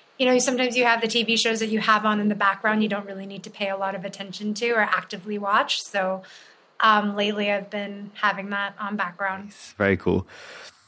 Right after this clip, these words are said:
Speaker 2: Well, this is gonna be a, an interesting one. I think I know sometimes the answer seems so obvious, but I'm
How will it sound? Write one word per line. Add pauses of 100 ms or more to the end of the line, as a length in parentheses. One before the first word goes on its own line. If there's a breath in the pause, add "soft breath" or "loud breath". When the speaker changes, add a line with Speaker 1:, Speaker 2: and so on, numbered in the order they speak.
(180 loud breath)
Speaker 2:
Well, (640)
this
is
gonna
be
a,
an
interesting
one.
I
think
I
know
sometimes
the
answer
seems
so
obvious,
but
I'm